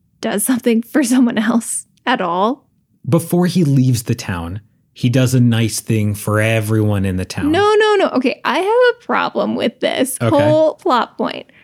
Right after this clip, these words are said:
Speaker 1: They act like he's helped everybody, but actually everybody has helped him. He just goes to all the different people and they help him fix himself up.
Speaker 2: Wow, you are so right about this.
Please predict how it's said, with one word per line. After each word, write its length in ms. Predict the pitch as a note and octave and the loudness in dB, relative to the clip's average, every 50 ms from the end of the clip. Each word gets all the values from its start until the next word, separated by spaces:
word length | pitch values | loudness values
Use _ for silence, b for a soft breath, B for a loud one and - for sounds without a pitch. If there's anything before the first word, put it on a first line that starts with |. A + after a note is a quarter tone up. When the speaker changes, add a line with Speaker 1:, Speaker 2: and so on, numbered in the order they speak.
| b b _ | b b _
Speaker 1:
They 220 | D#4 D#4+ E4 - | 0 0 0 0
act 480 | - - D#4 E4+ F#4 G4+ G#4 - - - | -4 -4 -2 0 0 0 -2 -4 -6 -4
like 480 | D4+ C#4+ C#4+ C#4 C#4 C4+ C4+ C4 - _ _ _ _ | -2 0 2 2 2 2 0 0 -6 _ _ _ _
he's 260 | - - D4+ D4 C4 | -2 0 0 0 0
helped 540 | - - - - D4+ C#4+ D4 D4 D4 - - - _ - | -4 -8 -6 -2 0 0 0 0 -2 -6 -16 -14 _ -2
everybody, 720 | A#3+ A#3 G#3 A#3 A#3 G#3+ A#3+ G3 F#3+ - B2 - - - _ _ _ | -2 0 0 0 0 0 0 -2 -2 -2 -4 -6 -6 -10 _ _ _
but 240 | - F4+ F4 - _ _ _ - | -2 -2 -2 -2 _ _ _ -2
actually 640 | C#4 E4+ G#4 A#4 - - - F#4 F4 F4 F4 E4 - - | 0 0 0 -2 -4 -6 -2 0 2 2 0 0 -2 -4
everybody 560 | - C4 D4 D#4 F4+ F#4+ F#4 G4 G4 G4 G4 G4 | -4 -4 -2 0 0 0 0 0 2 2 2 2
has 180 | F#4+ D#4+ E4 F4 | 0 -2 -2 -2
helped 320 | E4+ E4 D#4+ E4 D#4+ - - _ _ | -2 0 0 0 -2 -8 -20 _ _
him. 500 | _ - C4+ B3 B3+ - A2+ A2+ - - - - _ _ _ _ _ _ _ _ _ _ _ _ _ _ _ _ _ _ _ _ _ | _ -2 0 0 0 0 -4 -6 -8 -10 -12 -14 _ _ _ _ _ _ _ _ _ _ _ _ _ _ _ _ _ _ _ _ _
He 180 | - - E4+ | -2 -2 0
just 280 | E4 G4 G4+ F#4+ - - | 2 2 0 0 -2 -2
goes 320 | - D4 C#4+ D#4 E4 E4 D#4+ | 0 2 2 2 0 0 0
to 140 | - F4 - | -2 -2 -2
all 180 | - - C#4 C#4+ | 0 0 0 0
the 120 | C#4+ D4+ | 0 0
different 340 | B3 D4 D4 D4 C#4 C4+ B3+ | 0 0 0 0 -2 0 0
people 360 | C4+ C4+ C4 C#4+ C#4 C4+ C#4+ - | -2 -2 0 0 0 0 0 0
and 200 | - C4 C4 B3 | 0 2 2 4
they 160 | B3+ B3+ C4+ | 4 2 0
help 440 | B3+ A3 A3+ B3 A#3+ B3 B3 B3 C4+ | 0 -2 -2 0 0 0 0 2 2
him 420 | B3+ B3+ B3 B3 A#3+ A#3 A#3 B3+ b b b b b b b b _ _ _ _ | 2 4 4 4 4 4 2 0 b b b b b b b b _ _ _ _
fix 320 | - C#4+ C4 B3+ - - | -2 -2 -2 -2 -4 -4
himself 560 | - C#4+ B3+ B3 A#3+ - B3+ A3 G#3+ A3 - A#3+ | 0 2 2 2 2 2 0 0 0 0 -2 0
up. 340 | A3+ G3+ - - - - _ - | 0 0 0 -2 -4 -6 _ -6
Speaker 2:
Wow, 600 | A2 G2+ G2+ G#2 G#2+ G#2 G#2 G2+ F#2+ F#2+ F#2 F#2+ | -6 -2 0 0 0 0 0 -2 -2 -2 -4 -6
you 340 | F#2+ F#2 A2 A#2+ B2+ B2+ C3 | -6 -2 0 2 4 4 4
are 160 | C3+ C#3 C#3+ | 2 2 0
so 380 | C#3 - - - C3 A#2 A#2 A#2 | 0 -2 -2 0 2 2 2 2
right 300 | G#2+ G#2+ G2+ G#2+ A2 G#2+ | 0 0 0 0 0 -2
about 360 | F#2 - E2+ E2 E2+ - _ | -2 -4 -6 -10 -10 -10 _
this. 400 | G2 E2+ G#2 G#2+ - - - | -8 -8 -8 -8 -8 -10 -12